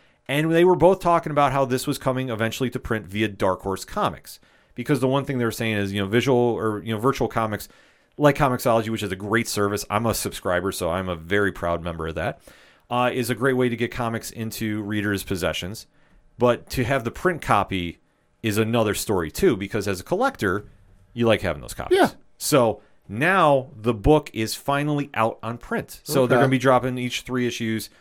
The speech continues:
Speaker 1: uh, via Dark Horse Comics, and then the trade paperback is coming out after that.
Speaker 2: Okay.
Speaker 1: And I'm assuming they're gonna be doing this with all the, uh,
Speaker 2: Right.
Speaker 1: Best Jacket Press books as
Speaker 2: Right.
Speaker 1: well.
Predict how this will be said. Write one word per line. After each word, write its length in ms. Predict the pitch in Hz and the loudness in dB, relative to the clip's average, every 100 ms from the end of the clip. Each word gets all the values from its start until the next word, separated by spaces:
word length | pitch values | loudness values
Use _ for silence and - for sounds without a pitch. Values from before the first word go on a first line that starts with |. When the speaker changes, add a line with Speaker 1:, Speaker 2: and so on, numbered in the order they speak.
| _ _ _ | _ _ _
Speaker 1:
uh, 140 | 107 110 | 0 2
via 200 | 107 123 | 4 4
Dark 240 | 123 120 | 4 2
Horse 180 | 135 123 | 2 0
Comics, 560 | - 104 92 95 - - _ _ | 0 -2 0 -4 -8 -14 _ _
and 160 | 110 113 | -6 -2
then 120 | 113 | -2
the 60 | 107 | -2
trade 220 | 127 113 | -2 -2
paperback 480 | 117 104 98 101 - | -4 -4 0 0 0
is 80 | - | -6
coming 260 | 104 92 | -8 -6
out 140 | 87 78 | -4 -4
after 260 | 73 76 | -8 -10
that. 220 | 67 - - | -14 -16 -14
Speaker 2:
Okay. 320 | 156 226 - 98 - - | -10 -10 -10 -14 -14 -6
Speaker 1:
And 100 | 110 | -2
I'm 140 | 113 | -2
assuming 280 | 110 135 120 | 0 0 2
they're 80 | 113 | 0
gonna 140 | 113 | 0
be 80 | 107 | -2
doing 280 | 101 107 104 | -2 -2 -2
this 180 | 101 - | -4 -4
with 220 | 110 104 | -2 0
all 260 | 107 110 | 2 2
the, 400 | 107 107 104 95 98 | 2 -2 -4 -6 -2
uh, 40 | 160 | 4
Speaker 2:
Right. 340 | 135 113 92 | 4 2 0
Speaker 1:
Best 200 | 104 - | -2 0
Jacket 240 | 101 95 | -2 -2
Press 220 | - 95 - | -2 -2 -2
books 320 | 92 82 - | -4 -4 -2
as 60 | - | 2
Speaker 2:
Right. 160 | 135 | 4
Speaker 1:
well. 240 | 104 78 | 6 4